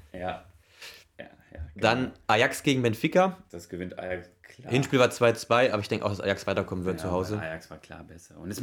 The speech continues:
Speaker 1: dem macht's auch richtig Spaß
Speaker 2: Übel,
Speaker 1: zuzugucken.
Speaker 2: finde ich auch.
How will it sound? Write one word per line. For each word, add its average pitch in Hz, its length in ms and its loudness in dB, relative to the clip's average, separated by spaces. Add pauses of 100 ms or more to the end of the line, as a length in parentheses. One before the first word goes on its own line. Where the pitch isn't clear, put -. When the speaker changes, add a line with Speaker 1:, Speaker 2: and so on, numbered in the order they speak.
Speaker 1:
dem 147 140 -6
macht's 165 200 -6
auch 170 100 -2
richtig 175 320 -8 (220)
Spaß - 340 -6
Speaker 2:
Übel, 135 200 8
Speaker 1:
zuzugucken. 101 360 -6
Speaker 2:
finde 110 100 0
ich 107 60 2
auch. 107 240 0